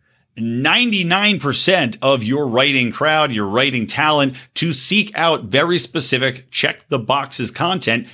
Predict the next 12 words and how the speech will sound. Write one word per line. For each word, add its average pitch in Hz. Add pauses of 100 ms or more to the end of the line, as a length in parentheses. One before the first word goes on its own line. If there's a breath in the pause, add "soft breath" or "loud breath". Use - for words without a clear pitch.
(140)
it's -
not 143
gonna 143
be 120
that 117
good. 107 (580)
That's 135
the 120
problem 113 (120 loud breath)
with 120
going 131
for 120